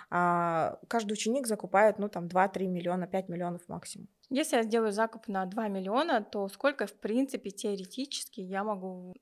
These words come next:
Speaker 2: из этого
Speaker 1: Заработать.
Speaker 2: бизнеса заработать?
Speaker 1: А, чистыми, а, если выходит тридцать процентов,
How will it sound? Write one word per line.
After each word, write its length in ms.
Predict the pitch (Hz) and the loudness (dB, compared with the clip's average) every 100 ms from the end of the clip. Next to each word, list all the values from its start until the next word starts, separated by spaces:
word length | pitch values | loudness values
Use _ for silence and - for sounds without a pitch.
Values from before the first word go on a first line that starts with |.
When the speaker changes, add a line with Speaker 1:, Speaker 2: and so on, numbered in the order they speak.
| _ | _
Speaker 2:
из 220 | 208 220 | 4 6
этого 260 | 214 196 190 | 6 6 4
Speaker 1:
Заработать. 0 | |
Speaker 2:
бизнеса 420 | 202 202 196 190 | 0 -2 -6 -6
заработать? 520 | 190 185 185 190 - - - - - | -6 -6 -8 -12 -18 -16 -16 -18 -4
Speaker 1:
А, 520 | 190 190 190 190 190 | 0 2 2 2 -2
чистыми, 920 | 190 - 330 - 294 247 226 208 196 - | -2 0 0 2 4 4 4 4 0 -2
а, 260 | 185 180 | -2 -2
если 420 | 180 208 233 - 196 | 0 2 2 2 0
выходит 500 | 202 - 208 185 180 | -2 2 2 2 -4
тридцать 300 | 214 208 - | -4 -4 -4
процентов, 500 | 202 - 302 440 | -4 2 2 2